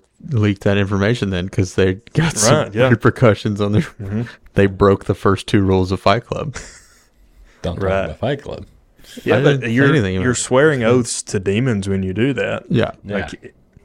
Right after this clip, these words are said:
Speaker 2: yeah.
Speaker 1: Tyler Durden.
Speaker 3: So
Speaker 2: What?
Speaker 3: I'm gonna
Speaker 1: Fight
Speaker 3: be,
Speaker 1: Club.
Speaker 3: <laughs> I'm gonna be, so here, here's, here's where I'm gonna be. I'm gonna say it's not necessarily an ain't,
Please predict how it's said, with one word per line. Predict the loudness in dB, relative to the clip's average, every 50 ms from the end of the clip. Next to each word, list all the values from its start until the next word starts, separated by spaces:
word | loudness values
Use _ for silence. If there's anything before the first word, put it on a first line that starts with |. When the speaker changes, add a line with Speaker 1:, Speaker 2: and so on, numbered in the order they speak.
| _ _ _ -8
Speaker 2:
yeah. | -4 -2
Speaker 1:
Tyler | -2 0 2 0 0 2
Durden. | 2 0 0 0 -2 -6 -8 -10 -16 -20 -20 -20 -20 -20 -20 _ _ _ -20 _ _
Speaker 3:
So | -8 -4 0 2 2 2 0 -4 -8 -16 _ _ -16 -8
Speaker 2:
What? | -6 -4 -4 -4 -6 -8 -10 -18 _ _ _ _ _ _ _ _ -8
Speaker 3:
I'm | -6 -4 -4 -2
gonna | 0 0 0 0
Speaker 1:
Fight | 0 -2
Speaker 3:
be, | -4 -4 -2 -2 -2 -2 -2
Speaker 1:
Club. | -4 -6 -12 -16 -14 -14 -12 -12 -14 -16 -18 -20 _ _ _ _
Speaker 3:
<laughs> | _ _ _ _ _ _ _ _ _ _ _ _ -6
I'm | -6 -4 -2 -2
gonna | -2 -2 0 -2
be, | 0 0 0 0 2 0 0 0 -2 -2 -4 -6 -12 -16 -18 -18 -20 _ _ _ _ _ _ _ _ _ _ _ _ _ _ _ -10
so | -4 0 0 0 0
here, | 0 0 -2 -2 -2 -4
here's, | -4 -4 -2 -2 -2 -2 -4 -6 -8 -10 -10
here's | -8 -6 -4 -4 -2
where | -2 -4
I'm | -4 -4
gonna | -6 -8 -8
be. | -10 -10 -12 _ _ -10
I'm | -6 -4 -4
gonna | -2 -2 -2 -4
say | -4 -2 -2 0 0 0 0 -2 -4 -6 -8 -12 _ _ _ _ -20 -20 _ _ _ _ _ -12
it's | -10 -8 -4 -2
not | -2 0 0 -2 -4 -4
necessarily | -6 -4 -2 -2 -2 -4 -4 -6 -8 -8 -8 -8 -6 -4 -2 0 0 0 0 0 -2 -2 -2 -2
an | -2 -2 -2
ain't, | -2 -2 -4 -6 -8 -12 -20